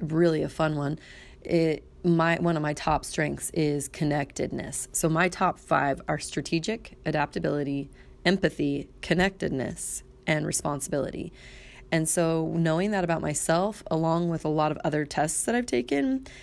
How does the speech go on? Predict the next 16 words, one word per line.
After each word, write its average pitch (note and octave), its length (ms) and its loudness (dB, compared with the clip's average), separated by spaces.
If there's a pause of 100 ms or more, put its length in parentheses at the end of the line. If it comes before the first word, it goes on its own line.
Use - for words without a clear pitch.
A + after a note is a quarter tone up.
(140)
and D#3 320 0
books G#3+ 280 0
that B3 120 2
I've A#3+ 200 0
read A#3+ 360 0
to, F3+ 120 -2
like, D3+ 340 -2 (140)
really F3+ 640 2
see G3 440 0
what F3+ 200 0
my, C#3+ 340 -4 (720)
my, D#3+ 220 0
the D#3+ 140 -4
way E3 240 2
that E3+ 120 2
I D3+ 460 -4